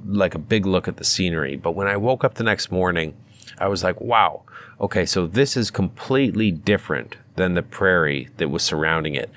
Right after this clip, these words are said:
This actually reminded me of Ontario.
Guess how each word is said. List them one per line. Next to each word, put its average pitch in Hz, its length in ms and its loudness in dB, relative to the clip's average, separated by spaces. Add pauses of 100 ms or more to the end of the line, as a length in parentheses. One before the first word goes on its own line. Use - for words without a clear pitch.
(280)
This 139 200 2
actually 156 240 2
reminded 92 560 4
me 90 100 2
of 82 140 2
Ontario. 87 680 0